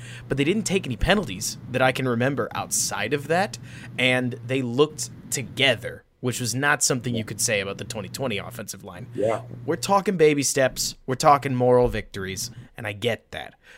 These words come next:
Speaker 1: But this did feel like it has a real potential to be a stronger and much more creative running attack than we saw at last year or the year before, which is a very low bar, but it's still one to kinda get <laughs> excited about clearing,
Speaker 2: Yeah.
Speaker 1: right?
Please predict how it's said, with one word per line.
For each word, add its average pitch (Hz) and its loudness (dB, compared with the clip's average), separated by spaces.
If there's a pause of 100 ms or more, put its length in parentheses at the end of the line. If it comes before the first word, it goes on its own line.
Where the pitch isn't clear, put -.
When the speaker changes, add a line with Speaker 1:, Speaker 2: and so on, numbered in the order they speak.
(140)
Speaker 1:
But 120 -2
this 123 0
did 131 -2
feel 120 -2
like 101 -4
it 120 -8
has 107 -2
a 104 -8 (120)
real 147 -2
potential 135 -4 (240)
to - -8
be 120 -2
a 110 -2
stronger 127 -2
and 104 -10
much 123 -2
more 120 -2
creative 110 -4
running 101 -4
attack 139 -2
than 104 -6
we 98 -8
saw 110 -2 (300)
at 117 -8
last 120 -2
year 107 -2
or 117 -4
the 107 -8
year 101 -6
before, 113 -2
which 123 -6
is 135 -4
a 160 -6
very 214 6
low 254 10
bar, 220 8 (320)
but 196 8
it's 214 -2
still 202 4
one 190 0
to 185 0
kinda 165 2
get 139 2
<laughs> 156 8
excited 135 4
about 135 6
clearing, 110 0
Speaker 2:
Yeah. 107 0
Speaker 1:
right? 131 4